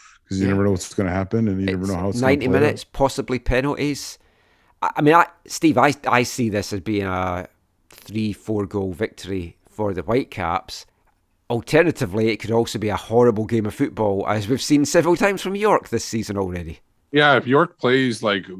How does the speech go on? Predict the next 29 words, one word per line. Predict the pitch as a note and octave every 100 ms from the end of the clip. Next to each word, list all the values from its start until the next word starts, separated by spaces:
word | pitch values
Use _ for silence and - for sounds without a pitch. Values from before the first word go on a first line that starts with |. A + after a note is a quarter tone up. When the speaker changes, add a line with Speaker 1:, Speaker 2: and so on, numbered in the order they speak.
| F#2+
Speaker 3:
like | G2 E2+ _ -
just | A#2 - _
parking | - A#2+ A#2
the | G2
bus | F2 G#2 A#2 -
and | G2+ F#2+
not, | G#2+ G#2+ -
like, | G2+ F2+ -
trying | G#2 G#2
to | G2
just | G2 -
play | G2+
defensive | F2+ E2 G2+ G2+ A#2
and | G#2 F#2
not | G2+ G2
looking | G#2+ G#2 E2
to | G2
go | F2+ E2+
forward, | G2 G2+ A2+ - _ _ -
and | A#2 A2+
I'm | A2 B2+ C3+
assuming | - B2+ C#3 A#2
that | G2
they | A2
would | G#2+ A#2+
probably | - A#2+ A#2+
go | G2 A2
for | A#2 B2+
penalties, | A#2 A#2+ B2+ D3+ E3+ -